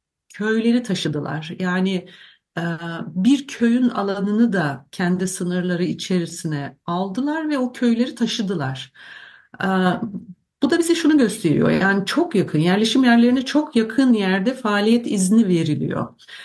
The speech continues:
Bu bence birinci, e,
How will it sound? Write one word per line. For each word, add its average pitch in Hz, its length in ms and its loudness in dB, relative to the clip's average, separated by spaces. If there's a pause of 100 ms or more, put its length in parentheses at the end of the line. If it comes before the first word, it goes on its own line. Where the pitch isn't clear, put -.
(280)
Bu 359 540 2
bence 254 540 4
birinci, 240 580 4 (180)
e, 170 60 0